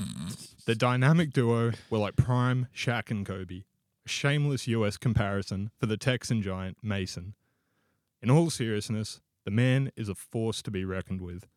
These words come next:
taking contested marks the same way a father takes a mark on his six-year-old son. He effortlessly slot a long-range goal like it was a rock being launched from a trebuchet,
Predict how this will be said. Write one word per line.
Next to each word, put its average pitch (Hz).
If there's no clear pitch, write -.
taking 139
contested 127
marks 104
the 110
same 131
way 131
a 110
father 110
takes 123
a 120
mark 113
on 107
his 104
six-year-old 107
son. 92
He 120
effortlessly 135
slot 113
a 110
long-range 117
goal 101
like 113
it 117
was 110
a 104
rock 120
being 104
launched 113
from 113
a 98
trebuchet, 98